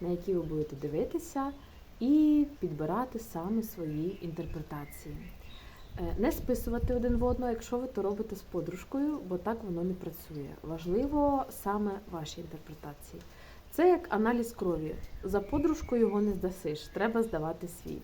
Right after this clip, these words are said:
Тут та сама схема. І так, е, в нас буде два раунди роботи. Перший і другий. Перший раунд такий. Дивимося на картинку, відповідаємо на три питання. З одною, з другою.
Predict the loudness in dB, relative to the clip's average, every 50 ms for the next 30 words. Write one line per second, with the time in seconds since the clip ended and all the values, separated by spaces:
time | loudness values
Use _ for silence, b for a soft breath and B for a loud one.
0 | -6 -2 0 0 0 -2 -6 -12 -14 -12 -12 -4 -4 -4 -4 -2 -6 -4 -4 -4
1 | -6 -8 -10 -12 -10 -10 -10 -10 -12 -14 -16 -16 -18 B B B B B B B
2 | B B B 0 0 0 2 0 -6 -8 -8 -14 -16 -18 -16 B B B B B
3 | B B -18 -12 -8 -6 -6 -4 -4 -6 -4 -2 2 4 4 4 4 4 4 4
4 | 2 2 4 2 2 4 4 2 4 2 2 2 2 0 -2 -4 -4 -6 -8 -8
5 | -10 -12 -12 -12 -14 -14 -16 -18 -8 0 2 2 2 2 0 -4 -4 -2 -2 -4
6 | -4 -4 -4 -6 -6 -6 -2 0 0 0 0 0 0 0 2 2 2 0 -2 -2
7 | -6 -8 -6 -6 -8 -8 -8 -10 -12 -10 0 2 4 4 4 4 2 2 0 0
8 | -2 -2 -2 -2 -2 -2 0 4 4 6 6 6 4 4 2 2 2 -2 -2 -2
9 | -2 2 2 4 4 4 4 2 2 0 0 -2 -4 -2 -2 -4 -6 -4 -6 -8
10 | -8 -8 -10 -12 -14 -14 -14 -8 -2 -2 0 2 2 4 4 4 4 4 2 -6
11 | -8 -8 -6 -6 -6 -4 -4 -6 -6 -6